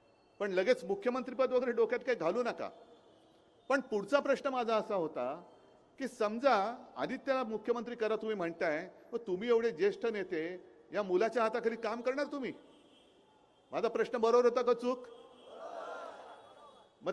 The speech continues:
तेव्हा ते म्हणाले की, "नाही, काय, अडीच वर्षानंतर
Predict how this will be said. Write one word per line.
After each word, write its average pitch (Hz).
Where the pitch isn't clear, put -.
तेव्हा 214
ते 247
म्हणाले 226
की, 262
"नाही, 269
काय, 254
अडीच 240
वर्षानंतर 233